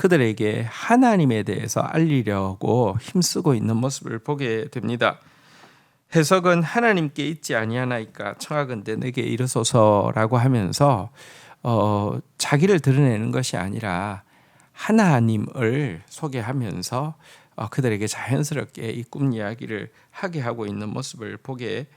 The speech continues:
됩니다. 여러분, 요셉은 자기의 이 참 억울한 사정, 슬픈 경험을 통하여서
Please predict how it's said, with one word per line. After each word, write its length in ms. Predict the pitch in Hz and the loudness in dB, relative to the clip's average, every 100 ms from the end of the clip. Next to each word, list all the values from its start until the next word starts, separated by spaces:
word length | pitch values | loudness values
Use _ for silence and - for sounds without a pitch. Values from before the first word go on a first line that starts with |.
| _ | _
됩니다. 400 | - 104 101 87 - _ _ _ _ _ - _ _ - | -10 -6 -4 -4 -8 _ _ _ _ _ -20 _ _ 0
여러분, 440 | 127 127 127 120 - - _ | 2 2 0 -2 -14 -20 _
요셉은 680 | 139 131 160 143 135 120 120 | -2 2 2 4 4 2 -2
자기의 460 | - 143 151 151 143 | -2 -2 0 0 0
이 420 | 147 147 147 143 | 0 0 0 -4
참 240 | - 147 147 | -2 -2 0
억울한 680 | 160 156 165 143 139 135 - | 0 4 4 6 4 2 -2
사정, 500 | - 135 123 127 123 | -6 -6 -2 -2 -2
슬픈 460 | - - - 165 | -6 -12 -4 -4
경험을 440 | 151 170 180 131 120 | 0 0 2 0 -2
통하여서 680 | - 120 117 131 123 117 | -4 -4 -4 -4 -4 -6